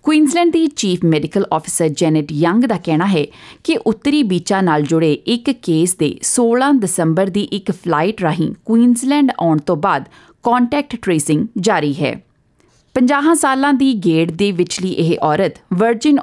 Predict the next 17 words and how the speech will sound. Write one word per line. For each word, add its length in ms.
ਆਸਟ੍ਰੇਲੀਆ 500
ਦੀ 220
ਉਡਾਣ 300
ਨੌ 200
ਸੌ 180
ਪੱਚੀ 360
ਰਾਹੀਂ 320
ਸਿਡਨੀ 340
ਤੋਂ 120
ਬ੍ਰਿਸਬੇਨ 420
ਆਈ 140
ਸੀ। 300
ਉਹ 180
ਉਸ 100
ਤੋਂ 160
ਬਾਅਦ 340
ਸਿਡਨੀ 340